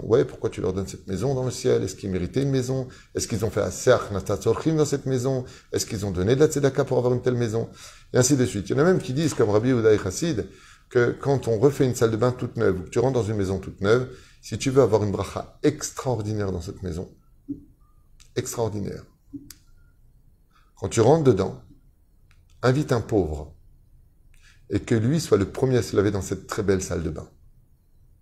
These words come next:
Que lui se lave dans cette belle salle de bain, donne-lui à manger, que ça soit la place d'honneur, parce que là où il y a le pauvre,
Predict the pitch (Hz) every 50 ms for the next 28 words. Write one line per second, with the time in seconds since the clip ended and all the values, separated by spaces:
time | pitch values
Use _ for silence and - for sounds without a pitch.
0 | _ _ _ _ _ _ _ - 95 92 85 92 117 170 214 208 - - 98 98
1 | 107 110 98 98 95 - - 92 78 80 107 135 143 127 - 113 101 98 - 90
2 | 80 87 92 127 - - - - _ _ _ - _ _ - - _ _ _ _
3 | _ _ _ _ - 95 87 110 151 160 151 143 131 120 113 110 98 90 101 98
4 | - - - 110 101 - 110 95 87 87 - 135 143 123 98 104 104 95 90 92
5 | 110 120 - - - - - _ _ _ _ - _ _ _ _ - 98 98 -
6 | - 98 101 131 156 160 135 120 110 104 95 - - - 156 160 117 87 80 80
7 | 80 80 -